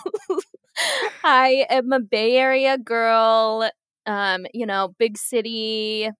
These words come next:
California girl forever. Um, so yeah, sometimes I think about how I'm here. I've been here for, like, five years, and I wonder how that happened. But I will say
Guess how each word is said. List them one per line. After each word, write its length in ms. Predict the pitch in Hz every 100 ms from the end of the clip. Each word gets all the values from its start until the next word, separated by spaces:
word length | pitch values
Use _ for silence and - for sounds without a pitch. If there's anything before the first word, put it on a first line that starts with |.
| _ _ _
California 920 | - 208 208 - 202 196 196 196 190 190
girl 340 | 190 185 185 -
forever. 1200 | 196 180 185 196 196 - 190 185 185 185 185 190 -
Um, 460 | 185 180 175 180 185 _ _ _ _
so 380 | - - 226 220
yeah, 280 | 220 254 196 -
sometimes 560 | - 240 247 339 370 370
I 100 | 359
think 420 | - 196 202 - -
about 360 | 254 269 262 233
how 120 | 214
I'm 440 | 214 208 202 208 -
here. 520 | - 190 185 202 220 -
I've 220 | 202 190
been 180 | 190 208
here 160 | 180 190
for, 120 | 220
like, 160 | 202 -
five 280 | 190 196
years, 360 | 226 220 262 247
and 120 | 220
I 160 | 190 185 _ _ 196
wonder 680 | 190 180 185 202 214 214 220 -
how 140 | 196
that 220 | 208 175 175
happened. 640 | 180 - 262 294 330 320 - 262
But 80 |
I 160 | 285 277
will 400 | 247 247 311 381
say 540 | - 302 277 254 254